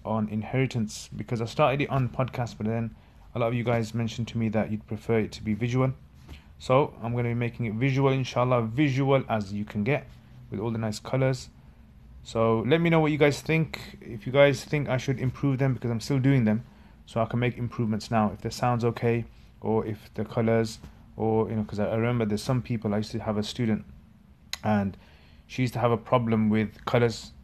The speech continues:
so she wasn't able to see certain colors. And, uh, I remember in class, she would al-, always say,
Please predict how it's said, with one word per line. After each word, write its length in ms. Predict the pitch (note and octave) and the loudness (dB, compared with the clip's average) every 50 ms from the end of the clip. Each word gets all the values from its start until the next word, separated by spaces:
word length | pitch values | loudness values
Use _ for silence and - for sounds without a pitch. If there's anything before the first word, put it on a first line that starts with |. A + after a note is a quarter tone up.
| - - - - - - - - - - - - | -20 -20 -20 -20 -20 -20 -20 -20 -20 -20 -20 -20
so 480 | - - - A2 G#2+ G#2+ G#2+ G#2 G#2 - - | -18 -4 0 2 4 4 4 2 0 -4 -8
she 260 | - - - - A#2 | -12 -10 -4 -2 -2
wasn't 320 | A2+ B2+ C3+ B2+ B2+ G#2+ | 0 2 2 0 0 0
able 240 | A2+ B2+ B2+ B2 A#2+ A2+ | 0 -2 -2 -2 -4 -6
to 100 | - G#2 | -8 -12
see 340 | - - - D3 C3+ A#2 | -12 -8 -4 -2 -2 -2
certain 380 | A2 - - B2+ - G#2+ A2 G#2 | -2 -2 -2 0 0 0 -2 -4
colors. 460 | - - C3 A2 G#2 - - - - - - - - - - - - - - - - - | -2 0 2 2 2 0 -2 -8 -14 -16 -18 -20 -20 -20 -20 -20 -20 -20 -18 -16 -6 -2
And, 480 | G#2 G#2 G#2 G#2 G#2 G2+ G2+ G2 F#2+ G#2 | 0 2 2 2 2 2 0 -2 -2 0
uh, 20 | |
I 160 | G2+ G2+ F#2 G2+ | 0 0 2 2
remember 240 | G#2 A#2 A#2 A2+ | 0 0 0 0
in 80 | G#2+ G#2+ | -2 -2
class, 480 | - - - B2 A2+ - - - - - | -4 -2 0 0 0 -2 -6 -12 -16 -10
she 120 | - A2+ | -6 -4
would 80 | G#2+ G#2+ | -2 -2
al-, 260 | A#2+ B2 B2 A#2+ - | 0 0 0 -2 -2
always 320 | - B2 A#2+ A#2 A2+ - | -2 -2 -2 -2 -2 -4
say, 320 | - - A2 A2 A2 G#2+ | -2 0 0 0 0 -2